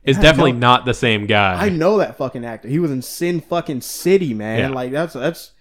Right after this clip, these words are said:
Speaker 2: I'm not saying he's one of my favorite actors, but he's one of those actors that when I see him, I'm like, "Hey!"
Speaker 1: Yeah, he's probably who they were originally gonna have that character play, like, play that character, but then they just kinda recast, you know.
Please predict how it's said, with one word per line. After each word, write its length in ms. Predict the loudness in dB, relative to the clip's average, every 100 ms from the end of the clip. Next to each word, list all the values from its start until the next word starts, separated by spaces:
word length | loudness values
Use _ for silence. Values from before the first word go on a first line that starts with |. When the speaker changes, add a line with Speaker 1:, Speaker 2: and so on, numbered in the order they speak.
| _ _ _
Speaker 2:
I'm 140 | -6 -6
not 160 | -4
saying 140 | -6 -6
he's 80 |
one 100 | -6 -6
of 40 |
my 80 | -6
favorite 380 | -2 -2 0 -2
actors, 280 | -6 -8
but 120 | -6 -2
he's 120 | 0
one 140 | 0
of 60 | -2
those 120 | -4
actors 400 | -6 -6 -6 -4
that 120 | -4
when 100 | -4
I 80 | -6
see 220 | -8 -6
him, 80 | -4
I'm 80 | -4
like, 200 | -4 -2
"Hey!" 440 | 0 0 0 -2 0
Speaker 1:
Yeah, 200 | 0 -2 2
he's 180 | 2 6
probably 300 | 4 6 4
who 140 | 4
they 100 | 4
were 160 | 2 2
originally 320 | 0 0 -2
gonna 140 | 0
have 200 | 0 0
that 180 | 0 -2
character 400 | -2 -4 -4 -4
play, 380 | -2 0 -2 -4 -6
like, 240 | -8 -6
play 140 | -4
that 140 | -4 -4
character, 300 | -4 -4 -8
but 140 | -8
then 120 | -8
they 100 | -8
just 160 | -10 -10
kinda 180 | -10 -8
recast, 600 | -10 -8 -8 -8 -12 -16
you 60 | -14
know. 160 | -14